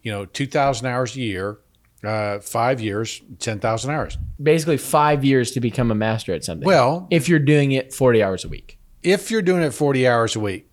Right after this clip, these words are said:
Speaker 1: uh, for five full years, you become a master.
Speaker 2: Okay.
Speaker 1: Now, the problem is, in our field, is that you rarely spend your time doing the same thing over and over again.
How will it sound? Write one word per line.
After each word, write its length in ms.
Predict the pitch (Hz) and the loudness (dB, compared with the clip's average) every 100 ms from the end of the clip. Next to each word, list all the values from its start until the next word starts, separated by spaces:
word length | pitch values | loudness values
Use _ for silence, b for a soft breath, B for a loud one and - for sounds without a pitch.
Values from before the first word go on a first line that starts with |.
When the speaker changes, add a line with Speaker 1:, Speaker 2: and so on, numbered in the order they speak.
| 113 | -2
Speaker 1:
uh, 280 | 123 120 | 0 0
for 420 | 110 - 123 120 113 | -2 -2 2 2 0
five 380 | - 117 120 | 0 0 0
full 200 | 113 117 | 0 -2
years, 440 | 113 107 98 95 - | 0 -2 -2 -4 -6
you 80 | 101 | -6
become 500 | 101 - 101 101 107 | -6 -4 -6 -8 -10
a 60 | |
master. 540 | 104 95 85 - - - - | -8 -8 -8 -10 -14 -8 -4
Speaker 2:
Okay. 440 | 277 131 151 196 - | 0 2 0 -2 -4
Speaker 1:
Now, 160 | 127 | -4
the 80 | 120 | -4
problem 540 | - 214 254 202 123 | -2 0 0 0 0
is, 300 | 107 107 107 | 0 -2 -2
in 140 | 135 120 | -4 0
our 200 | 120 135 | 0 0
field, 440 | - 98 95 104 B B B _ | -2 -2 -4 -6 B B B _
is 160 | 120 107 | -4 2
that 240 | 123 117 | 0 0
you 140 | 113 113 | -2 0
rarely 680 | 131 165 165 131 117 113 104 | 2 4 4 2 2 -2 -4
spend 640 | - - - 147 143 139 | -6 -6 0 2 2 2
your 160 | 123 113 | 0 0
time 580 | - 151 156 135 117 104 | -2 0 0 0 -4 0
doing 640 | 127 143 131 113 107 107 _ _ _ | 2 4 2 0 -4 -8 _ _ _
the 160 | 113 117 | -4 -2
same 400 | - 139 131 117 | 0 0 0 0
thing 240 | 127 120 | 0 0
over 260 | 113 104 104 | 0 0 0
and 120 | 123 | 2
over 200 | 156 120 | 2 0
again. 300 | 90 85 | -2 -8